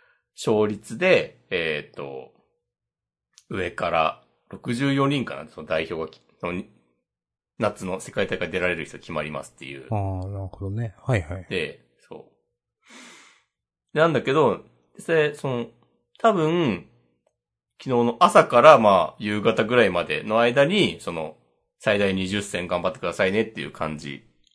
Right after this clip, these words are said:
Speaker 2: うん。
Speaker 1: のし、ルールで。なんかね、これまでの、なんか、昨日の大会の予選とかは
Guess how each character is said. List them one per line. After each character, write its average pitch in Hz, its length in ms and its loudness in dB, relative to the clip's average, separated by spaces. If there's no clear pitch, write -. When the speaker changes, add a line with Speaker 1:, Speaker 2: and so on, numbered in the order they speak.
Speaker 2:
う 120 100 2
ん。 95 240 -4
Speaker 1:
の 98 140 -6
し、 - 120 -16
ル 101 160 -6
ー 85 40 -8
ル 82 100 -12
で。 95 140 -12
な 180 120 -4
ん 202 40 -10
か 143 100 -4
ね、 85 220 -8
こ 202 140 -2
れ 285 100 0
ま 294 140 6
で 226 100 4
の、 143 240 4
な 101 100 -4
ん 98 40 -8
か、 90 260 -6
昨 - 120 -20
日 165 60 2
の 214 300 4
大 220 300 -4
会 220 160 -2
の 214 260 -2
予 185 160 0
選 226 280 0
と 240 120 -6
か 151 160 4
は 135 400 8